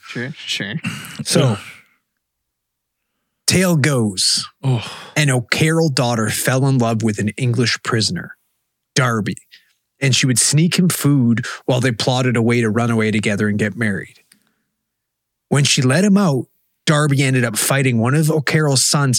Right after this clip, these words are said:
Speaker 2: in the stairwell and killed him. The O'Carroll daughter became the only heiress to the castle, meaning that English Darby would inherit the castle too. That's the tale.
Speaker 1: That's the tale.
Speaker 2: That's the tale.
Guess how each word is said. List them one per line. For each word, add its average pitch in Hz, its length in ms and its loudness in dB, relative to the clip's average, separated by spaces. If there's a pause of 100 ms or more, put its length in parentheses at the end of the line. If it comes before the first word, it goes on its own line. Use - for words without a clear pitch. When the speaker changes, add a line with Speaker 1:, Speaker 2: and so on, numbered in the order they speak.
(120)
Speaker 2:
in 131 140 0
the 117 60 2
stairwell 123 540 0
and 107 140 -4
killed 131 280 0
him. - 120 -8 (560)
The 139 120 0
O'Carroll 143 460 0
daughter 135 340 0
became 120 460 0
the 110 160 -2
only 135 380 2
heiress 135 440 2
to 131 100 -2
the 117 100 0
castle, 117 540 -2 (300)
meaning 127 300 2
that 131 360 -2
English 147 440 2
Darby 120 480 2 (240)
would 123 140 2
inherit 113 520 -2
the - 80 -14
castle 104 440 -2
too. 104 300 -4 (2000)
That's 107 180 0
the - 80 -10
tale. 101 220 -6 (840)
Speaker 1:
That's 113 220 -4
the 117 60 -4
tale. 120 240 -6
Speaker 2:
That's 120 200 0
the - 100 0
tale. 185 160 0